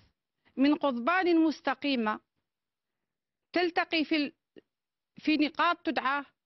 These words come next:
بالعقد. اختير المثلث لمتانته.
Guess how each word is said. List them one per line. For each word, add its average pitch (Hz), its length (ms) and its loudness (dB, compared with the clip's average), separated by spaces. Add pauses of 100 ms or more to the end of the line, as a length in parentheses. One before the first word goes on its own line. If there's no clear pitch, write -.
بالعقد. 285 500 0 (520)
اختير 392 460 0
المثلث 277 680 2 (640)
لمتانته. 302 1000 0